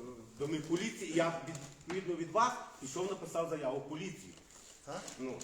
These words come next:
Speaker 1: і ви то знаєте, як воно про-, є воно на відео, так що то я маю то відео, воно не пропало, я можу показати кожному, хто хоче відчувати. І третє, ви то починаєте з воєнних, але перше питання ви вимагаєте.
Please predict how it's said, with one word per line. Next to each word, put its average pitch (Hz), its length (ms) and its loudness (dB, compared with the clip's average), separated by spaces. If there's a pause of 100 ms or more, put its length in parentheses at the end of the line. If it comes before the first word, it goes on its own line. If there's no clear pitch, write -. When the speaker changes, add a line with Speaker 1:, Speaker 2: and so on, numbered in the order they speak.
Speaker 1:
і 135 60 -2
ви 180 100 4
то 208 140 6
знаєте, 180 380 4
як 131 100 0
воно 139 140 -2
про-, 135 140 -2
є 156 180 4
воно 202 160 6
на 202 100 6
відео, 208 320 4
так 175 220 0
що 160 80 -6
то 175 180 -2
я 165 100 2
маю 190 260 6
то 190 120 2
відео, 170 220 2
воно 160 120 2
не 156 100 0
пропало, 185 480 2
я 165 60 0
можу 165 200 -2
показати 160 520 0
кожному, 160 320 -2
хто 156 140 -2
хоче 151 280 -4
відчувати. 127 320 -4 (320)
І 190 80 0
третє, 208 360 6 (220)
ви 202 100 8
то 240 120 4
починаєте 226 560 4
з 170 60 -2
воєнних, 220 500 4 (240)
але 180 240 8
перше 240 340 6
питання 185 400 6
ви 170 120 4
вимагаєте. 151 680 4